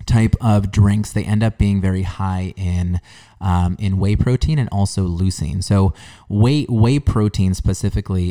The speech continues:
is, um, is usually isolated from other dairy sources. There are two, there's usually two kind of proteins. There's whey and casein.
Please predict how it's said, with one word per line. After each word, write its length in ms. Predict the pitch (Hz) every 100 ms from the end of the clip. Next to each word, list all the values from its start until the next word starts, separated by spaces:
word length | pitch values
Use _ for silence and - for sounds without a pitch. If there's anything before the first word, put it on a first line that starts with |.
| -
is, 460 | 92 87 87 87 -
um, 540 | 90 87 87 87 90
is 200 | 101 92
usually 360 | 104 113 107 101 -
isolated 560 | 98 98 98 92 90
from 180 | - 90
other 200 | 90 90
dairy 320 | 87 85 87
sources. 380 | - 76 - 87
There 80 | 90
are 20 |
two, 180 | - 98
there's 220 | 92 87
usually 320 | 90 98 95
two 160 | 92 104
kind 140 | 90
of 60 | 82
proteins. 360 | 90 85 82
There's 160 | 90 85
whey 200 | 90 90
and 140 | 90
casein. 400 | - 87 - 78